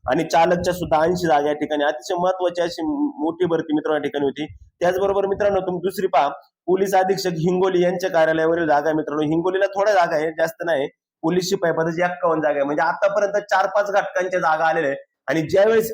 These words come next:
अशा जागा, सगळ्याच घटकांच्या अशा जागा तिकडे पोचतील, तेव्हाच काय होणार आहे मित्रांनो, त्याच वेळेस त्या ठिकाणी खऱ्या अर्थाने काय होणार आहे, पोलीस भरती प्रक्रियेला या ठिकाणी काय होत असते मित्रांनो, सुरुवात होत असते. आलं लक्षामध्ये? अशा पद्धतीने मित्रांनो, नवीन भरती, वयवाढ,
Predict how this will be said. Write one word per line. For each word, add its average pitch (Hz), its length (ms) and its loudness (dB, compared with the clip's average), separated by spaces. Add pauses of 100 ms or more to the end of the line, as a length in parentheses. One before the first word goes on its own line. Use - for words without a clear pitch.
(120)
अशा 190 220 0
जागा, 185 300 2
सगळ्याच 214 440 -2
घटकांच्या 202 540 0
अशा 190 200 -2
जागा 180 240 2
तिकडे 185 320 -4
पोचतील, 180 540 -2
तेव्हाच 202 640 -2
काय 185 140 4
होणार 180 220 2
आहे 160 80 -2
मित्रांनो, 170 600 -2 (140)
त्याच 196 260 2
वेळेस 190 240 0
त्या 185 100 0
ठिकाणी 175 360 0
खऱ्या 160 160 4
अर्थाने 165 280 2
काय 165 140 2
होणार 160 180 2
आहे, 175 80 0
पोलीस 170 300 -2
भरती 170 240 -2
प्रक्रियेला 151 440 -2
या 156 60 0
ठिकाणी 147 300 -2
काय 156 100 -2
होत 151 100 0
असते 147 240 -4
मित्रांनो, 143 260 -4
सुरुवात 160 440 -2
होत 143 300 -2
असते. 147 200 -4
आलं 156 160 0
लक्षामध्ये? 165 360 -2 (400)
अशा 151 180 0
पद्धतीने 170 440 0
मित्रांनो, 160 420 0
नवीन 156 320 2
भरती, 151 320 -2
वयवाढ, 151 520 2